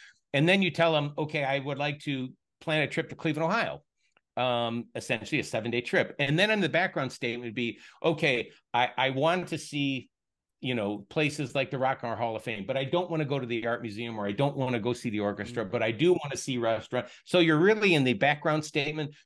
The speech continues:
Speaker 1: providing more
Speaker 2: Refining.
Speaker 1: context, what you want and what you don't want out of the output,
Speaker 2: Yeah, you're
Speaker 1: essentially.
Speaker 2: refining at that point. I got
Speaker 1: Yep.
Speaker 2: you. Okay, thank you,
Speaker 1: Yep.
Speaker 2: thank you. Let's move on.
Speaker 1: For sure. So as a, a quick one, we can just say, here's a system statement that you're to act as an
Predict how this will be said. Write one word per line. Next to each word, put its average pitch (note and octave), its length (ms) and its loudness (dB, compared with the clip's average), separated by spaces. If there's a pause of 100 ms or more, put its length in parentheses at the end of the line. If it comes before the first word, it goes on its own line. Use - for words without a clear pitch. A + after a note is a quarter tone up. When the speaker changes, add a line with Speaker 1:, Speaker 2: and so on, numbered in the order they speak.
Speaker 1:
providing C3+ 400 4
more C#3 140 4
Speaker 2:
Refining. - 160 2
Speaker 1:
context, - 680 -4
what D3 260 -2
you C#3+ 80 2
want C#3+ 440 2
and A2+ 140 -2
what B2+ 180 -4
you B2 100 -6
don't C3 360 0
want G2 320 -2
out F2+ 140 -4
of D#2 100 -10
the D2 140 0
output, A#1 400 -4
Speaker 2:
Yeah, A3+ 60 2
you're G#3+ 80 0
Speaker 1:
essentially. D3 260 0
Speaker 2:
refining A#2 560 -4
at D#2 140 -16
that F2 160 -16 (120)
point. - 220 -20
I D#3+ 100 0
got C3 180 -4
Speaker 1:
Yep. - 240 2 (120)
Speaker 2:
you. F3+ 60 2
Okay, C3+ 280 -4 (140)
thank F3 220 2
you, F3+ 60 2
Speaker 1:
Yep. - 100 -8
Speaker 2:
thank G#2 260 -10
you. - 60 -20 (180)
Let's - 220 -14
move F#2 180 -12
on. - 60 -20 (140)
Speaker 1:
For D#3+ 100 4
sure. F#3 360 0 (420)
So G3 140 6
as E3+ 120 6
a, D3+ 160 2 (120)
a D3+ 60 4
quick G#3 280 2
one, G3+ 240 6
we F3 80 4
can D#3 160 2
just D3+ 200 0
say, D3 200 2
here's D3+ 240 2
a C#3 80 -2
system D3+ 360 -4
statement D#3+ 360 0
that B2 160 0
you're A2+ 120 -2
to G#2+ 220 -4
act D3 220 0
as A2+ 120 -4
an B2 120 0